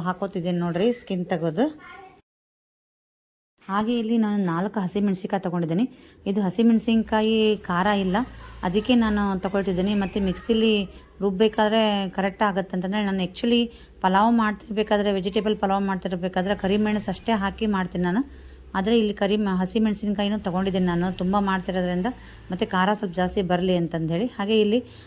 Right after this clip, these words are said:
ಒಂದು ಇಂಚಿನಷ್ಟು ಚಕ್ಕಿ, ಎರಡು ಏಲಕ್ಕಿ, ಒಂದು ಮೂರಷ್ಟು ಲವಂಗ, ಆಮೇಲೆ ಬೆಳ್ಳುಳ್ಳಿ,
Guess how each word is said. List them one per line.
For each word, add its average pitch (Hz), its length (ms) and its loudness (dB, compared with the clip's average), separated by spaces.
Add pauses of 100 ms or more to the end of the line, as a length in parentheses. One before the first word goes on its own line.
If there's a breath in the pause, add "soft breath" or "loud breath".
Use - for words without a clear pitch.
(140 loud breath)
ಒಂದು 196 600 0
ಇಂಚಿನಷ್ಟು 196 420 -4
ಚಕ್ಕಿ, 196 380 -2
ಎರಡು 185 480 2
ಏಲಕ್ಕಿ, 190 540 0 (400 soft breath)
ಒಂದು 185 260 0
ಮೂರಷ್ಟು 196 600 0
ಲವಂಗ, 185 420 2 (720 soft breath)
ಆಮೇಲೆ 190 440 -2
ಬೆಳ್ಳುಳ್ಳಿ, 190 640 0